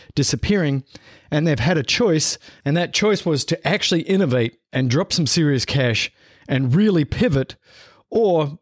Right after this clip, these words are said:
to try and, uh, hold off the inevitable with a little bit of, uh, misinformation. And we are seeing this more and more from Toyota. And if you do a Google search, you can see this isn't just a new thing. And actually, uh, Tesla was tweeting about this today.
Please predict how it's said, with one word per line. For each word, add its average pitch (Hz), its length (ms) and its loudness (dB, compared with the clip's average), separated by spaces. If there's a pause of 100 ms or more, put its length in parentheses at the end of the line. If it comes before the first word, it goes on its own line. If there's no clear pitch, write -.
(140)
to 160 140 0
try 202 400 0
and, 147 400 0
uh, 135 160 2
hold 175 320 0
off 147 160 -2
the 143 120 0
inevitable 127 540 0 (380)
with 175 120 2
a 180 40 4
little 170 120 2
bit 139 120 2
of, 127 180 0
uh, 117 140 2
misinformation. 113 800 -2 (140)
And 131 160 0
we 135 120 2
are 131 40 2
seeing 170 320 0
this 123 180 -2
more 160 220 0
and 139 100 0
more 131 160 0
from 127 160 -4
Toyota. 117 320 0
And 123 100 0
if 135 120 -2
you 175 40 0
do 220 160 2
a 170 40 0
Google 143 320 0
search, - 360 -2 (400)
you 196 120 2
can 160 160 0
see 147 180 2
this 196 200 0
isn't 180 220 0
just 143 220 -2
a 131 60 0
new 139 200 2
thing. 113 240 -2
And 120 160 -4
actually, 120 520 -2
uh, 113 220 -2
Tesla 127 340 -2
was 113 100 -2
tweeting 120 240 -2
about 107 200 -2
this 110 140 -6
today. 117 360 -2